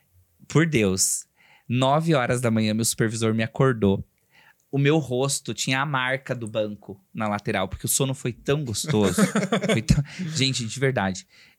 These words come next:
Speaker 1: E eu não tinha mais Vale Transporte pra voltar embora. Então foi quinze dias,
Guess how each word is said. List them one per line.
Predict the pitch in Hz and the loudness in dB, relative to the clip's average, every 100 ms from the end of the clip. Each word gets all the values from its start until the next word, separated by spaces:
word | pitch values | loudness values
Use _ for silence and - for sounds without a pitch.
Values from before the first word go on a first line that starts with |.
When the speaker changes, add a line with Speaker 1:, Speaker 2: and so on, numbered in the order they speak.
| - | -2
Speaker 1:
E | 185 | 2
eu | 190 | 2
não | 202 | 0
tinha | 196 185 190 | -4 -6 -4
mais | 165 135 139 156 | -2 0 0 0
Vale | 151 127 | 0 0
Transporte | - 139 135 - 113 - | 0 -2 -2 2 2 0
pra | 110 | 0
voltar | 98 101 | 0 0
embora. | 95 90 78 107 - _ | 0 2 0 -2 -14 _
Então | - 110 160 | -4 0 0
foi | - 165 143 _ _ | 2 0 0 _ _
quinze | - 214 247 180 | -2 0 2 2
dias, | 147 117 131 127 139 - - | 2 2 2 2 2 0 -4